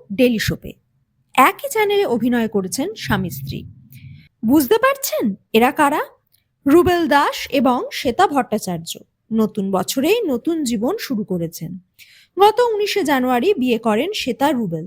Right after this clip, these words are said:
সিরিয়ালে অভিনয় মানে দিনের বেশিরভাগ সময় স্টুডিওতেই কাটাতে হয়।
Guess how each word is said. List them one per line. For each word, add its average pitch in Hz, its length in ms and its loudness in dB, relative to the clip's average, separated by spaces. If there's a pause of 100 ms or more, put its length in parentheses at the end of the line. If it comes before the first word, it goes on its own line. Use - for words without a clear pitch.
সিরিয়ালে 381 600 0
অভিনয় 226 440 -2
মানে 208 380 -2
দিনের 214 320 -2
বেশিরভাগ 320 540 -4
সময় 226 400 -4
স্টুডিওতেই 208 640 -4
কাটাতে 180 400 -6
হয়। 180 220 -10